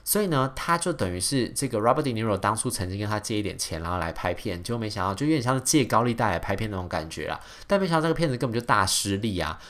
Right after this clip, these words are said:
所以呢，这个 Morgan Freeman 就来找他讨钱，他就觉得非常非常的困扰，因为他们财务其实已经陷入危机已经很久了，他都是一直好说歹说，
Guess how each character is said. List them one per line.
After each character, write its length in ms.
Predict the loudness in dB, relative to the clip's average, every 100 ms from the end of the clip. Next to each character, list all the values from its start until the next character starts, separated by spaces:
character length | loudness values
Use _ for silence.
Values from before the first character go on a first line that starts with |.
| -8
所 160 | 0
以 60 | 2
呢， 180 | 2 0
这 120 | 0
个 80 | 0
Morgan 340 | 0 2 2
Freeman 280 | 0 -2 -2
就 120 | 0
来 120 | 0
找 120 | 2 0
他 60 |
讨 260 | 0 0 0
钱， 200 | -2 -2
他 100 | 0
就 80 | 2
觉 120 | 2
得 60 | 0
非 120 | 0
常 100 | 0
非 60 | 0
常 80 |
的 60 | -2
困 260 | -2 0 0
扰， 180 | 0
因 60 | -2
为 80 | -2
他 100 | -2
们 100 | -2
财 260 | -2 0
务 100 | -2
其 100 | -2
实 60 | -4
已 40 |
经 100 | -4
陷 220 | -4 -2 -2
入 200 | -2 -2
危 180 | -4 -4
机 180 | -4 -4
已 40 |
经 140 | -4
很 280 | -6 -6 -6
久 160 | -4 -4
了， 100 | -4 -12 -4
他 100 | 2
都 140 | 2
是 100 | 2
一 60 | 0
直 80 | -2
好 320 | 0 0 2
说 280 | 0 0 0
歹 220 | -2 -4
说， 240 | -4 -2